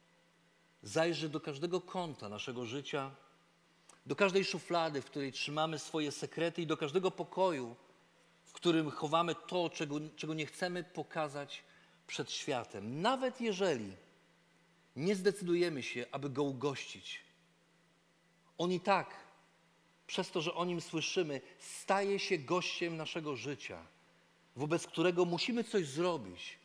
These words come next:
z którym musimy coś zrobić, k-, obok którego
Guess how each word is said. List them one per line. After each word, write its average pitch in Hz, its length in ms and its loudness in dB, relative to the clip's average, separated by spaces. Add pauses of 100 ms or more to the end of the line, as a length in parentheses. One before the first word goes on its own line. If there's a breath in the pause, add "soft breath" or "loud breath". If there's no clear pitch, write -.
(540 soft breath)
z - 80 -12
którym 190 180 4
musimy 220 360 2
coś - 540 0
zrobić, 156 580 2
k-, - 120 -12
obok 165 260 0
którego 175 380 2